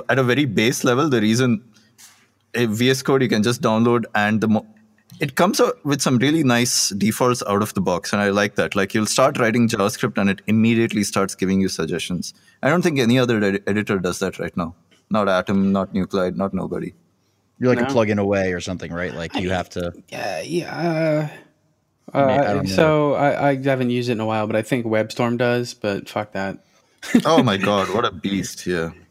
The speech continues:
Speaker 3: Bill, so Neil, do you write TypeScript?
Speaker 1: I hack on it a little here and there.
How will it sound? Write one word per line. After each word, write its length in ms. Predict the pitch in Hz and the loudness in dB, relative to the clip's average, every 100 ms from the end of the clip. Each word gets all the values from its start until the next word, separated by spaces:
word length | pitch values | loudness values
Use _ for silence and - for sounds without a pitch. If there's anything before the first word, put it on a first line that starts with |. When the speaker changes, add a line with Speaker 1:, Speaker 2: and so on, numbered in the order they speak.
| _ _ _ _ 147 - | _ _ _ _ -20 0
Speaker 3:
Bill, 160 | 233 | 0
so 140 | 190 226 | 0 2
Neil, 120 | 208 | 2
do 80 | 185 | 2
you 60 | |
write 160 | 269 254 | 2 4
TypeScript? 520 | 226 254 330 320 - - _ _ _ _ _ _ _ _ | 4 2 2 0 -4 -20 _ _ _ _ _ _ _ _
Speaker 1:
I 640 | 135 185 262 294 285 359 320 | 2 4 6 4 4 2 2
hack 220 | 220 - | 2 2
on 140 | 156 | 2
it 100 | 147 | 2
a 60 | 139 | 2
little 240 | 135 139 | 2 2
here 200 | 156 131 | 4 4
and 140 | 123 120 | 4 4
there. 160 | 120 | 2